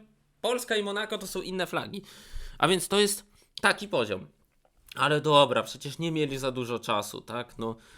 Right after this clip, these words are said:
Anonymo ich pogoniło. Dajcie spokój. Nie będziemy się o to jakoś denerwować. Flaga w tą czy w tą. Kogo to obchodzi, nie? E, kogo to może obrazić? Ale po tym już nanieśli poprawki.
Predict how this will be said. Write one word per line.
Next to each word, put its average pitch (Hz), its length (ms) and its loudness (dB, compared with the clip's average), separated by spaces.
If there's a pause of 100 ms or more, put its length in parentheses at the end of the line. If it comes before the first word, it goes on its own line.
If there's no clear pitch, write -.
(120)
Anonymo 151 580 4
ich 117 180 -2
pogoniło. 107 760 -4 (260)
Dajcie 185 240 2
spokój. - 540 -8
Nie 202 80 -2
będziemy 175 360 2
się 156 120 0
o 143 60 0
to 143 100 -6
jakoś 123 260 -4
denerwować. 104 640 -4
Flaga 233 420 6
w - 120 -8
tą 165 200 4
czy 147 120 -10
w - 60 -14
tą. 113 220 2
Kogo 151 280 6
to 156 120 6
obchodzi, 127 400 -2
nie? 196 200 0 (460)
E, 123 260 0
kogo 220 300 4
to 170 120 2
może 147 260 2
obrazić? - 500 -2 (440)
Ale 294 240 8 (840)
po - 140 4
tym 165 220 0
już 214 320 -2 (1300)
nanieśli 196 440 2
poprawki. 135 600 -4